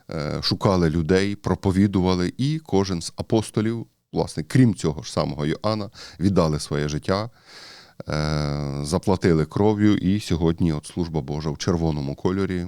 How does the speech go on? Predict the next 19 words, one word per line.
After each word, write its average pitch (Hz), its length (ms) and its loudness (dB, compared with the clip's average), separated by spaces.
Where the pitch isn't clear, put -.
орден 82 400 2
червоного 76 520 0
кольору, 104 440 0
е, - 440 -10
на 82 320 2
спомин 95 420 0
мучеництва 87 640 0
тих 80 180 0
же 80 100 0
самих 71 420 -4
апостолів. - 600 -6
І, 143 480 6
е, 87 260 4
подивімося 160 600 2
тільки 139 320 0
на 113 160 4
цих, - 680 0
е, 82 600 0
два, 101 800 2